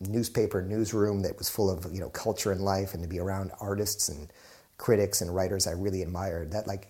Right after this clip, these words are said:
changed my life. If I was not an unpaid intern at the Village Voice and got rejected from journalism school, again, I wouldn't be writing and talking to you. I literally spent a year just opening mail and doing people's expense reports, waiting for the chance just to write, like,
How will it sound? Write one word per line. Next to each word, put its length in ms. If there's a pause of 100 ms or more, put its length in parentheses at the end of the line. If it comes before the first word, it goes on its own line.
(140)
changed 320
my 100
life. 280
If 140
I 60
was 180
not 260
an 140
unpaid 340
intern 380
at 80
the 60
Village 240
Voice 500 (480)
and 140
got 180
rejected 400
from 120
journalism 420
school, 520 (280)
again, 360
I 40
wouldn't 200
be 120
writing 440 (440)
and 120
talking 340
to 60
you. 100
I 80
literally 680 (420)
spent 340
a 40
year 600
just 180
opening 380
mail 420
and 120
doing 200
people's 280
expense 460
reports, 380
waiting 400
for 100
the 80
chance 360
just 200
to 60
write, 220
like, 180